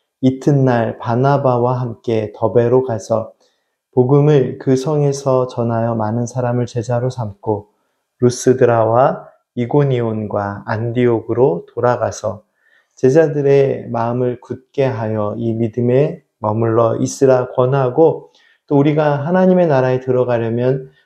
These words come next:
많은 환난을 겪어야 할 것이라 하고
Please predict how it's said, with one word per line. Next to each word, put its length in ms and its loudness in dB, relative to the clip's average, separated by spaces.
많은 440 0
환난을 720 0
겪어야 540 -4
할 260 -8
것이라 560 -4
하고 500 -2